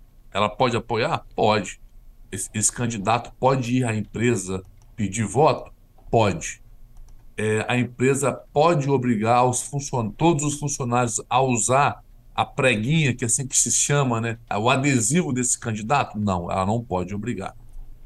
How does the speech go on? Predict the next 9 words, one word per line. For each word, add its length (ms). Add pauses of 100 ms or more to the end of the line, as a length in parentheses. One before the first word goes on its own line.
(320)
Porque 220
aí 140
vai 120
tá, 180 (120)
vai 220
tá 180
ferindo 560
esse 180
direito, 600